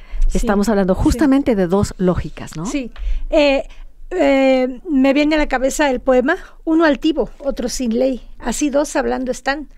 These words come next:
Speaker 1: Yo soy Alejandro el rey y yo Diógenes el can".
Speaker 2: <laughs> Sí.
Speaker 1: Eh, mm,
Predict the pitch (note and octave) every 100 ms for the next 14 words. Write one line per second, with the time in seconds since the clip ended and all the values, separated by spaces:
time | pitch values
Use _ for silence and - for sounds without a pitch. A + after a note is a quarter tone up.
0 | - - - - A3+ F4 - F4+ F#4 D4
1 | B3 C#4+ D#4+ D#4 C4 A3+ D#4 D#4 - -
2 | - - D#4 F4+ C4+ - B3 A#3 A3 -
3 | - B3+ - G#3+ E3+ - - - A3 -
4 | B3+ - A#3+ - F#3+ D#4+ C#4 C#4+ - -
5 | - - C#4+